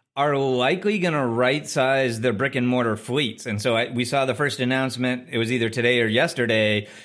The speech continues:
um, but Nordstrom is closing sixteen mainline stores, which is about fourteen percent of its,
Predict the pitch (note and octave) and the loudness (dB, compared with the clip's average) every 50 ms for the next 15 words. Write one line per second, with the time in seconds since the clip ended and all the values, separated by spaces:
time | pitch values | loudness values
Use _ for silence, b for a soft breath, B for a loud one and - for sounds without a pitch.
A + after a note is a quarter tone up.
0 | B B B A2+ A2+ A2+ G#2+ G#2 G#2 G#2 A#2 A#2 B2 A#2+ B2 C3+ F3+ A#3 A3 - | B B B -4 -2 0 0 0 0 0 0 0 0 2 2 2 2 0 0 -2
1 | B2+ A#2 G#2+ G#2+ G#2 G#2 - C#3 C3+ C3 B2 A#2 B2+ A#2 A2+ A2 - C#3+ B2+ - | -2 0 0 0 -2 -2 0 2 2 2 2 2 0 -2 -2 -2 -2 -2 -2 -2
2 | - C#3 C3+ B2+ B2 B2+ C3 C3 B2+ B2 A#2+ A#2+ A#2+ A2+ - G#3 G#3 D3+ A2 F#2+ | -2 -2 0 2 2 2 2 2 0 0 0 0 -2 -2 -2 -2 0 0 0 -2
3 | B2 A2+ A2+ C3 A#2+ A#2 A#2+ A2 B2 B2 B2 B2 - - - - D#3+ D3 D3+ D3 | -2 -4 -2 -2 -2 -2 0 2 2 2 2 0 -2 -8 -6 -2 -2 -2 -2 -2
4 | - - D3+ C3+ C3 B2 - B2+ B2 - - D3 C#3+ C#3 C3+ - - - A#2+ A2 | -6 -6 -4 -2 -4 -4 -2 -4 -4 -4 -2 -2 -2 -2 -4 -4 -4 -4 -2 0
5 | A2+ B2 C3 B2+ - - - - | 2 0 0 0 -4 -10 -12 -12